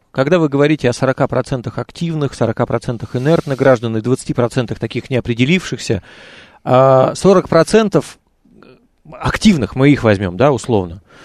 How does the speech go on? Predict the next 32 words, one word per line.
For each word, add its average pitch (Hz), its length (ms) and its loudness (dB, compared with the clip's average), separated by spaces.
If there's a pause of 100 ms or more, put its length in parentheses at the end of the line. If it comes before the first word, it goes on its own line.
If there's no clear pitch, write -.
(520)
Ну, 175 260 -4
одно 165 280 4
дело 151 300 6
говорить 135 460 4
о 127 80 0
том, 127 180 -4
что - 180 -8
«я 165 320 2
готов 139 480 2
тельняшку 131 560 -2
на 120 100 -4
груди 117 260 -2
порвать», 107 400 0
а 139 60 -8
другое 156 300 2
дело 156 420 2
сделать 113 460 2
что-то - 280 -8
конкретное. 113 680 -6 (180)
И 175 200 2
по 170 200 2
факту 220 560 2
вот 123 240 -2
тех, 165 160 4
кто, 139 320 0 (120)
э, 135 180 -4
реально 160 460 4
что-то - 260 -6
сделают, 180 400 0
окажется 180 300 -8
значительно 170 520 -8
меньше, 196 520 -8